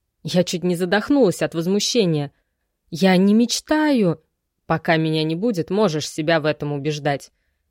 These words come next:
Не дал ответить. Я как раз собиралась обозвать его хамом. Стас резко и совсем неожиданно подался ко мне. Я даже отреагировать не успела, как его язык прошёлся по моей шее,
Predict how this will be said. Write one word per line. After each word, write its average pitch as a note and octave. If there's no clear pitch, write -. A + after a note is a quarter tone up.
Не G#3
дал D3
ответить. D3+
Я F3
как -
раз A3+
собиралась E3
обозвать D3+
его D3+
хамом. C#3+
Стас -
резко G#3
и D#3+
совсем E3
неожиданно F3
подался E3
ко F3+
мне. E3+
Я D#3
даже E3
отреагировать G#3+
не D#3+
успела, G#3+
как -
его D#3+
язык D#3
прошёлся D3+
по D#3+
моей D#3
шее, D3+